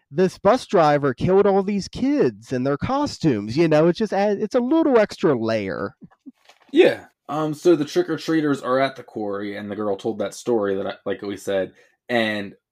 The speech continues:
Speaker 2: so they're going to take eight jack-o'-lanterns down to the lake and leave them for the eight victims. But only three can go down the little, like, mine shaft <laughs> elevator thing at once, which I don't know why they're going down this thing to begin with, but okay.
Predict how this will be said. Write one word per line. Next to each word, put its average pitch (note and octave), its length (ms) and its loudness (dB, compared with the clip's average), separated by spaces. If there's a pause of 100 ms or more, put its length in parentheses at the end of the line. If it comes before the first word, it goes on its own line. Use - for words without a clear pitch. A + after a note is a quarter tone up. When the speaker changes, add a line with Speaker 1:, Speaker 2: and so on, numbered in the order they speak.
(100)
Speaker 2:
so A#2 260 -2
they're G#2+ 140 -2
going G#2+ 220 -4
to F#2+ 40 -10
take A2+ 420 -4
eight C#3 240 -2
jack-o'-lanterns A2+ 920 -4
down B2 340 -2
to A#2 160 -8
the G#2+ 240 -6
lake G2+ 420 -6
and G#2 240 -6
leave G#2+ 240 -4
them G2+ 200 -6
for G#2+ 120 -8
the G2 160 -8
eight G#2+ 220 -10
victims. - 720 -12
But B2+ 100 -2
only C#3+ 220 2
three D3+ 260 4
can C3+ 160 -4
go B2+ 140 4
down A#2+ 280 4
the A2 220 6
little, G#2 380 0
like, G#2 260 -2
mine A2 400 -2
shaft - 480 -6
<laughs> - 20 -18
elevator A#2 540 2
thing G#2+ 240 -2
at F#2+ 140 -6
once, G#2 340 -6
which A2+ 180 -6
I C3 120 4
don't A#2 140 2
know A2+ 100 0
why G2+ 160 0
they're G2 120 -2
going F#2+ 220 -6
down G#2 240 -4
this F#2+ 180 -12
thing G2 180 -8
to F#2 60 -8
begin C3 380 2
with, A2+ 200 0 (220)
but - 180 -6 (220)
okay. G2 360 -2